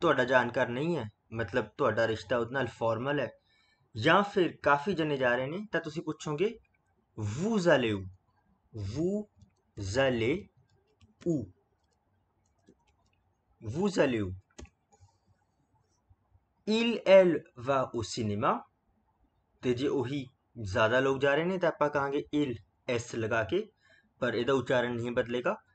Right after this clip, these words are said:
ਸਿੰਗੂਲਰ ਵੀ ਇੱਕ ਹੈ, ਇੱਕ ਵਚਨ ਵੀ il ਹੈ ਤੇ ਬਹੁਵਚਨ ਵੀ il ਹੈ, ਜਿੱਥੋਂ ਤੱਕ ਉਚਾਰਨ ਦੀ ਗੱਲ ਹੈ।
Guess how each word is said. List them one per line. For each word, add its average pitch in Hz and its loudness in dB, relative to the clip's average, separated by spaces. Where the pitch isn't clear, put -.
ਸਿੰਗੂਲਰ 170 2
ਵੀ 175 -4
ਇੱਕ 185 -4
ਹੈ, 180 0
ਇੱਕ 160 -2
ਵਚਨ 151 2
ਵੀ 170 -4
il 165 0
ਹੈ 170 0
ਤੇ 143 0
ਬਹੁਵਚਨ 151 2
ਵੀ 131 -4
il 107 -4
ਹੈ, 95 -6
ਜਿੱਥੋਂ 120 -6
ਤੱਕ - -10
ਉਚਾਰਨ 107 0
ਦੀ 95 -6
ਗੱਲ - -8
ਹੈ। 104 -14